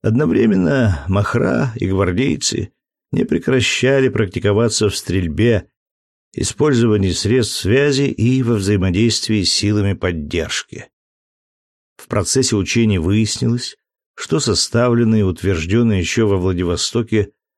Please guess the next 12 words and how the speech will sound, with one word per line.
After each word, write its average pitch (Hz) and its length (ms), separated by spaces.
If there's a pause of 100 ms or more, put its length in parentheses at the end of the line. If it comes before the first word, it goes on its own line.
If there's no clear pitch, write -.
(120)
расписание 107 840
грузов 143 540 (360)
оказалось 135 540
кое-где 117 500
нарушенным 131 840 (200)
в - 60
самый 131 320
последний 127 600
момент 117 720 (560)
перед 101 240
отправкой 98 580
судов. - 540